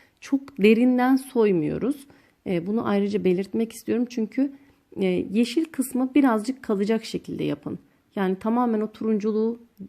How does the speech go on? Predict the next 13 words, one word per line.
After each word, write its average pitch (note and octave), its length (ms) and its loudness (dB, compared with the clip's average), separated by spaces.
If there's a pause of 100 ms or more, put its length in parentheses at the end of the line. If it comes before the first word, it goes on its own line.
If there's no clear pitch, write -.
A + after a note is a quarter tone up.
e, E3 380 -4
kalmasın. A3 680 -2
Hafif A#3 420 -8
bir A#3+ 100 -4
yeşillik A3 720 -4
de C#4+ 240 0 (320)
kabuğun G3+ 460 -2
orada A3 360 -2
kalsın. A3+ 680 -4 (200)
Benim C4+ 240 6
kabuğum, B3+ 560 -2 (140)
e, F3+ 160 -4
çok C4 260 -2